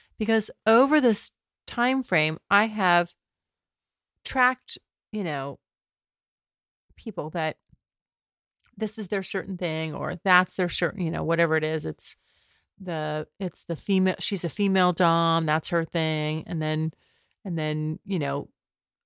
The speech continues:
y-, y-, meeting Clark and getting to know him. And at first he's like, "Oh, I'm a dominant guy." And, but then the better, more we get to know each other, it, you know, it's like, he's not. And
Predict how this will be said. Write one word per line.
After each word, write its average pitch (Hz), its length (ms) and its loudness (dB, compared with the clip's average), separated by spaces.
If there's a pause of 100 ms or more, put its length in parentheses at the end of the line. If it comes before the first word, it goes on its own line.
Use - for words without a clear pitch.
(520)
y-, 190 200 -10
y-, 196 220 -12
meeting 185 540 0
Clark 202 640 6 (120)
and 175 680 2 (220)
getting 196 280 4
to 185 140 0
know 160 200 2
him. 190 520 4
And 147 120 0
at - 100 -12
first 190 220 2
he's - 180 -6
like, 170 300 2
"Oh, 220 240 -2
I'm 180 160 -2
a 180 40 -6
dominant 175 380 -2
guy." 226 300 0
And, 175 200 0 (340)
but 220 120 -2
then 220 260 6 (140)
the 226 80 4
better, 233 280 8
more 247 180 8
we 240 80 6
get 226 140 8
to 226 100 0
know 226 100 6
each 226 100 2
other, 208 220 4 (100)
it, - 220 0
you 214 220 2
know, 165 120 6
it's 214 160 2
like, 226 220 4 (640)
he's 330 300 -2
not. 330 580 8
And 240 300 0